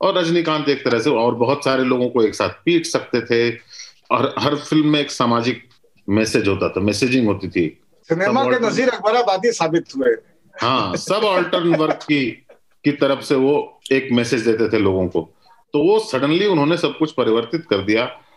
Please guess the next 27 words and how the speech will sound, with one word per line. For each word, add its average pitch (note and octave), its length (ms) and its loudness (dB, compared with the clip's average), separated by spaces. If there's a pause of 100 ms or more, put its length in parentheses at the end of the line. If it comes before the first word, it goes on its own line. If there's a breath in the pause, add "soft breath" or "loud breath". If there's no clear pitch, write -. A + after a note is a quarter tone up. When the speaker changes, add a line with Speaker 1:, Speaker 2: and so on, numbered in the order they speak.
(140 loud breath)
Speaker 1:
और B2 140 2
उसका D3 200 -2
परिणाम C#3+ 500 0
ये E3+ 120 2
हुआ D#3 260 2
कि F3 400 -6 (320)
चालीस C#3+ 320 0
पैंतालीस B2+ 540 -2
साल A#2 220 0
से - 460 -4 (500)
वो C#3 260 2
लोगों A#2+ 320 2
के D#3 140 0
दिलों A2+ 280 2
पर C#3+ 120 -2
राज G2 420 -2
करते - 300 -4
हैं, E2+ 80 -2
राज G2 300 0
करते F#2+ 280 -4
हैं, B2+ 120 -2
पर C#3+ 120 -2
वो D3 280 0
राज D#3 320 -2
जो D#3 240 0
उनका D3 260 0
है G#2 380 -2